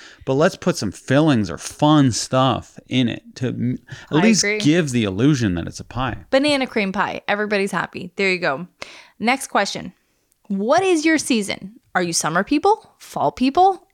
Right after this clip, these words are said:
Speaker 2: Everybody has one. I'm, I mean, at risk of sounding basic, I don't care. I'm a fall person.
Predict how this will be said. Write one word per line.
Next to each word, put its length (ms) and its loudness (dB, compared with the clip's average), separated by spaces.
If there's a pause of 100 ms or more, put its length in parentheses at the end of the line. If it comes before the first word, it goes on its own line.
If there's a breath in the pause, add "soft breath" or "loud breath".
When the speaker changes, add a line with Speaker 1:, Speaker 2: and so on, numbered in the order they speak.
Speaker 2:
Everybody 540 0
has 380 -4
one. 300 -14 (1000)
I'm, 320 -2 (340)
I 100 -4
mean, 380 -10 (200)
at 260 -4
risk 260 2
of 100 0
sounding 380 -2
basic, 580 0
I 120 0
don't 180 -2
care. 520 -2
I'm 140 0
a 80 0
fall 200 2
person. 380 -4